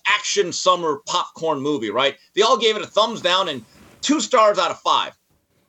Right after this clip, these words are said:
Let me just say something. If I'm a movie studio and I'm like, "Oh, really? We did how many million every single day for the whole summer?"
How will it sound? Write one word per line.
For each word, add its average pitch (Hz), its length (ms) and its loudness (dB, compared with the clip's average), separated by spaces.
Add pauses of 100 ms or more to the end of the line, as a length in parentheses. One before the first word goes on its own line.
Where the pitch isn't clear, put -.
Let - 100 2
me - 40 -10
just - 140 -2
say 254 140 4
something. 127 420 -4
If 165 120 -2
I'm 240 140 2
a 285 60 6
movie 277 260 -2
studio 190 360 2
and 185 80 2
I'm 202 100 0
like, 196 200 -2
"Oh, 269 280 4
really? 277 280 0
We 214 200 -4
did 226 240 -2
how 208 200 2
many 285 200 0
million 277 440 2
every 214 220 0
single 233 320 -4
day 226 220 0
for 220 120 -8
the 196 80 2
whole 208 200 -2
summer?" 226 400 0